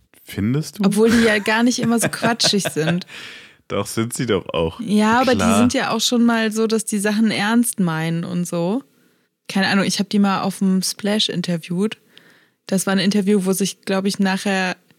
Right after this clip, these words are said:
Speaker 2: niemand mehr sicher war, wer jetzt was ernst meinte. Und ich glaube, in Wirklichkeit haben alle alles ernst gemeint.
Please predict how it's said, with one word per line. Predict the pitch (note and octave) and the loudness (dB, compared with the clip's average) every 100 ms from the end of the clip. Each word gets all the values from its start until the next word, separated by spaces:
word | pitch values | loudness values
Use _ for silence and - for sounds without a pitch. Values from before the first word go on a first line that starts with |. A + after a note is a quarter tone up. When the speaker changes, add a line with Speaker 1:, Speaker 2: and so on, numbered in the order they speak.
| _ _ - | _ _ 2
Speaker 2:
niemand | G3 G#3 A3+ A3+ G#3+ G3+ | 6 6 6 4 2 0
mehr | G3 F#3 | 0 0
sicher | G3 G3 F3+ | 0 0 -2
war, | F3+ F3+ F3+ - - | 0 0 -2 -8 -2
wer | F#3 F3+ | 2 2
jetzt | F3+ E3+ - | 2 0 -2
was | F3 F3 - _ | -4 -2 -4 _
ernst | F3 E3+ F3 - | -2 0 0 -2
meinte. | D3+ D#3 E3 E3 D#3+ G#3+ | -4 -2 -2 -2 -2 2
Und | F#3+ | 0
ich | F3 | 2
glaube, | F#3+ F#3 | 2 4
in | F3+ | 4
Wirklichkeit | F3+ F3+ F#3 E3+ | 0 -2 -2 0
haben | F3 E3 - | 0 -2 -2
alle | F3 F3 | -2 0
alles | - E3+ E3 | -2 -2 -2
ernst | - C3 E3 - | -2 -4 -4 -4
gemeint. | E3 D#3+ E2+ F2 | -2 -2 -2 -4